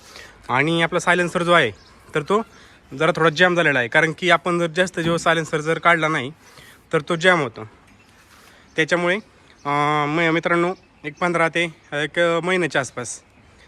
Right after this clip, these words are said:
जास्त दिव-, त्याचे जास्त नको, कारण की सायलेन्सर जो आहे तर तो पॅक होतो, जेणेकरून आपल्याला त्याला गरम करून काढावा लागतो किंवा असे आपल्याला प्रॉब्लेम, अ, तर क्रिएट होत असतात.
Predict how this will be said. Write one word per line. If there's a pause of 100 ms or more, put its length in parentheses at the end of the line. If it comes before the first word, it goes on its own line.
(460)
जास्त
दिव-, (380)
त्याचे
जास्त
नको,
कारण
की (1200)
सायलेन्सर
जो
आहे (120)
तर
तो
पॅक
होतो,
जेणेकरून
आपल्याला
त्याला
गरम
करून
काढावा
लागतो
किंवा (420)
असे
आपल्याला
प्रॉब्लेम, (400)
अ, (100)
तर (1000)
क्रिएट
होत
असतात.